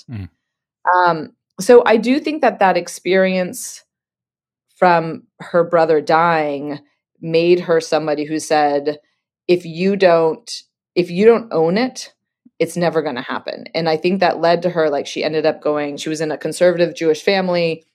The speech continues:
Speaker 2: She got herself scholarships to Berkeley. She graduated really quickly. Like, she made,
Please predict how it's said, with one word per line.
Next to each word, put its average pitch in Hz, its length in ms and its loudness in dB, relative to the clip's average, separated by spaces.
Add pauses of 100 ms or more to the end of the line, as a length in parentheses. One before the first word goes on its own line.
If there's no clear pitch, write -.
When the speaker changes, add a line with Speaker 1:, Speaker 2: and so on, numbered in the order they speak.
(640)
Speaker 2:
She - 140 -6
got 160 180 2
herself 160 300 -2
scholarships 151 520 -4
to 135 60 -16
Berkeley. 185 680 0 (240)
She - 200 -8
graduated 175 580 2
really 160 220 4
quickly. 160 380 2
Like, 160 200 0
she 220 200 -4
made, 226 580 0